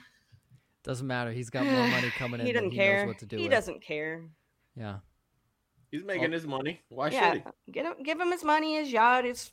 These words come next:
Speaker 2: you know, whatever.
Speaker 1: Doesn't he want a, any form of a legacy? Like
Speaker 2: No.
Speaker 3: He won his Super Bowls, right?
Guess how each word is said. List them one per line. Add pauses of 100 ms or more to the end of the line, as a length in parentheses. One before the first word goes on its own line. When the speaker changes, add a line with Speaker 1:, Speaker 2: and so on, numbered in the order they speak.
Speaker 2:
you
know,
whatever. (1400)
Speaker 1:
Doesn't
he
want
a, (120)
any
form
of
a
legacy? (120)
Like (640)
Speaker 2:
No. (140)
Speaker 3:
He
won
his
Super
Bowls,
right?